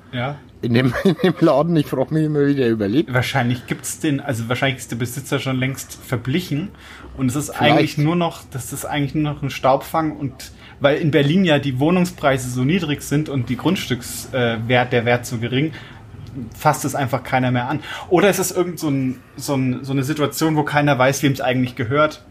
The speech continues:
Speaker 1: und jeder denkt, da kümmert sich schon jemand drum oder sowas.
Speaker 2: <laughs>
Speaker 1: Äh, apropos,
Speaker 2: Mög-, möglich.
Speaker 1: das ist eine super, super, wollte ein Loblied singen. Gerne.
Speaker 2: Auf.
Speaker 1: Jetzt warte, weil es kommt nämlich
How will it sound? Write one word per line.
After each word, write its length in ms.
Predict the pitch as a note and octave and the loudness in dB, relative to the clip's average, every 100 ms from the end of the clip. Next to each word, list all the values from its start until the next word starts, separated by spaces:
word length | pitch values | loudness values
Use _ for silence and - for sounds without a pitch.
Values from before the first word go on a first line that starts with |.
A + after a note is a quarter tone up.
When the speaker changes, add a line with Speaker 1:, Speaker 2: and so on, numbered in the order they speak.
| - - | -20 -10
Speaker 1:
und 240 | - B2+ B2 | -2 -2 0
jeder 200 | C#3+ C#3 | 2 2
denkt, 260 | C#3 C#3 | 2 0
da 60 | B2+ | -2
kümmert 320 | B2+ E3+ E3 | 0 0 0
sich 160 | C3+ B2 | -2 -4
schon 140 | A#2+ | -2
jemand 340 | A2+ A2 G#2 - | 0 -2 -2 -6
drum 160 | G2 | -8
oder 200 | G2 F2+ | -8 -12
sowas. 280 | F2+ - C3 - F4+ - - - | -14 -8 -6 2 2 4 2 2
Speaker 2:
<laughs> 340 | A3+ - - - - - - - - - | 0 0 -4 -10 -16 -20 -20 -20 -20 -4
Speaker 1:
Äh, 80 | - | 2
apropos, 640 | D#3 D3+ F3+ - G#3 - F#3 | 4 4 2 0 -4 2 4
Speaker 2:
Mög-, 260 | D#3+ E3+ A2+ | 4 2 0
möglich. 240 | D3 F3+ | 2 2
Speaker 1:
das 140 | D#3 F3+ | 2 0
ist 140 | F3 | 0
eine 120 | E3 | -2
super, 560 | C#3+ G3+ G3+ E3 C#3 - - _ - - - | -2 -4 -2 0 0 -4 -16 _ -20 -20 -20
super, 600 | - D#3 D#3+ C3+ B2+ B2+ | -20 -10 -4 -2 -2 -4
wollte 380 | D3 D3 C#3+ C3+ - | -2 -2 0 -2 0
ein 220 | D3+ D#3 | 2 4
Loblied 480 | D3+ F#3+ B3 F3+ D#3+ | 4 4 4 0 -2
singen. 460 | - B2+ C3+ G#3 - - - - - - - - - - | -2 -2 0 -2 -6 -14 -20 -20 -20 -20 -20 -20 -14 -4
Gerne. 300 | C3 D3+ C#3+ | -2 2 2
Speaker 2:
Auf. 300 | F3 - - - | 2 -2 -10 -4
Speaker 1:
Jetzt 260 | C#3+ - | -4 2
warte, 360 | C3+ - A3 A#3+ - - - - - | 2 2 0 -4 -8 -20 -20 -20 -4
weil 100 | C#3 | -2
es 140 | C#3+ - | 0 0
kommt 320 | F#3 A3 E3 | 0 0 2
nämlich 480 | D3+ D3 C#3+ - | 2 2 0 -8